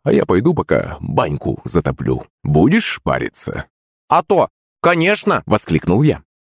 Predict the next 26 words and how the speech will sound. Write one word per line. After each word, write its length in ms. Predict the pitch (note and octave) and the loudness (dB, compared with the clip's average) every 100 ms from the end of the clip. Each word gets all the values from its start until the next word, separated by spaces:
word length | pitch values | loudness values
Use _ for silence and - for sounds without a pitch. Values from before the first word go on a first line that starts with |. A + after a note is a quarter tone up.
| _ _ _ _ _ _ _ _ _ | _ _ _ _ _ _ _ _ _
В 60 | |
прошлом 420 | - G#3 - G3+ | 0 0 2 4
мире 260 | F3+ G#3+ G3+ | 6 6 4
я 200 | F3 F3+ | 4 2
обожал 600 | - B2 A2 D#2+ F2+ D#2+ | 0 2 0 0 0 2
бани, 560 | C#2+ C2 C2 B1 G1+ - | 0 0 -2 -2 -8 -8
мог 280 | E2+ D#2+ - | 0 0 0
часами 640 | - F2+ - - A2+ C#3+ | -4 -4 -4 0 2 2
сидеть 440 | D3 D#3 C#3+ F#3 - | 0 0 2 0 0
в 40 | |
них, 280 | D#3 C#3 - | 0 0 2
и 180 | G#3+ G#3 | 4 4
замечательно, 840 | A#2+ G2+ - F#2+ D3+ G3+ B2+ D#2+ | 4 2 2 0 2 4 4 2
что 260 | - - E2 | -2 0 0
здесь 420 | C#2 D2 F2+ - | 0 0 0 4
они 140 | F3 | 2
тоже 340 | D3+ D#2+ D2+ D2 | 4 0 0 -2
есть. 440 | C2 - - - _ _ | -4 -6 -10 -12 _ _
Когда 260 | C3+ F3 | 0 0
всё 160 | E3+ A2+ | 0 2
было 160 | F2+ D#2+ | 2 2
готово, 460 | C#2+ G3 G#3+ G#3 - - | 2 2 2 0 -4 -2
в 180 | F#2 | 0
баню 280 | F2 F#3 F#3 | 2 2 2
сходила 380 | - A2+ G#2+ F#2+ | 2 0 4 4
маман, 380 | D#2 F#2+ F#3+ | 4 4 2